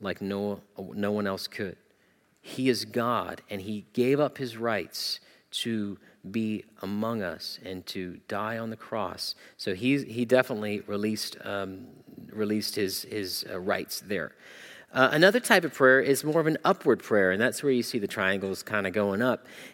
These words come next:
And th-, these are prayers that draw us closer to God, prayers that express our adoration and, and even meditation on who God is. And here's an example of one. By the way, right in the middle of your Bible is a prayer book, Psalm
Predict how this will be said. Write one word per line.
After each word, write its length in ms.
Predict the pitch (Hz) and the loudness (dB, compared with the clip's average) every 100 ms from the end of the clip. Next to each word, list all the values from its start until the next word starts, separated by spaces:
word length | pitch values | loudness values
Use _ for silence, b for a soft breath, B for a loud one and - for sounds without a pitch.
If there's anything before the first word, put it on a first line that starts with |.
| B | B
And 360 | 131 127 107 147 | 4 4 4 6
th-, 140 | 165 | 6
these 240 | 190 214 247 | 8 4 2
are 60 | |
prayers 460 | - - 175 170 156 | 2 6 8 8 4
that 160 | 113 | -2
draw 380 | 95 120 131 135 | -2 2 4 4
us 120 | 135 | 0
closer 800 | - - - 131 147 - 117 104 | -4 -4 4 6 4 0 2 2
to 200 | - 123 | -2 -4
God, 320 | 113 113 104 | 2 2 2
prayers 460 | - 139 135 135 - B B B | 2 6 6 4 0 B B B
that 360 | 113 117 113 131 | 6 6 6 0
express 560 | - - - 143 139 | -2 -2 6 6 4
our 180 | - 120 | 0 2
adoration 840 | 127 131 120 123 160 - 135 107 101 | 4 6 6 6 6 6 0 0 0
and, 140 | 107 | 0
and 160 | 107 123 | 2 2
even 260 | 127 123 | 2 2
meditation 680 | 123 117 113 - 147 - 127 | 2 2 -2 -2 -2 0 0
on 140 | 113 | 0
who 140 | 113 113 | -2 -2
God 300 | 113 107 107 | 0 2 4
is. 340 | 135 120 104 B B B | 4 4 0 B B B
And 160 | - 123 | 2 4
here's 280 | 131 208 208 | 10 8 8
an 80 | 165 | 2
example 560 | 107 113 123 139 113 | 4 6 4 4 -2
of 100 | 98 | 0
one. 320 | 104 104 101 | 0 2 2
By 160 | 104 127 | 4 4
the 100 | 131 | 4
way, 200 | 127 123 | 4 4
right 220 | 113 151 | 6 4
in 80 | 190 | 4
the 60 | 151 | 2
middle 200 | 143 147 | 4 4
of 80 | |
your 120 | 123 101 | 2 0
Bible 440 | 92 110 135 160 | 2 0 0 -2
is 200 | 117 107 | -2 -4
a 40 | |
prayer 400 | 101 - 247 170 | -6 -4 2 2
book, 320 | 80 85 - _ b b | 0 -4 -8 _ b b
Psalm 720 | - - - 151 156 170 160 | -8 -6 -4 -2 -2 -2 -4